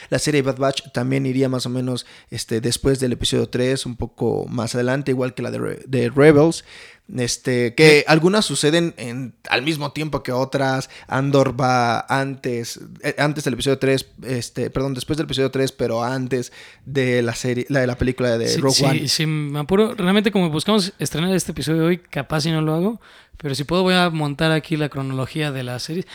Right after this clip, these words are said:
Speaker 2: Seguramente hay una imagen en Google, o sea, no, no me voy a tener que, mm,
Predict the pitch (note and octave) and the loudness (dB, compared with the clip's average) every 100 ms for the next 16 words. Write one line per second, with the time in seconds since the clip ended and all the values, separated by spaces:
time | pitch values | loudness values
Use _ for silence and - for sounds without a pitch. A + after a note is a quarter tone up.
0 | - - F#4+ C#4+ A#3+ A#3 G#3 F#3+ F#3+ F3 | -10 0 2 8 8 10 8 6 4 2
1 | D#3+ E3 D#3+ D3 C#3+ D#3 E3 E3 E3 E3 | 2 2 2 0 -2 -2 0 0 0 0
2 | D#3+ D#3 D#3 D3+ D3 D3 C#3+ C#3 C#3 | 0 -2 -4 -6 -6 -6 -4 -4 -6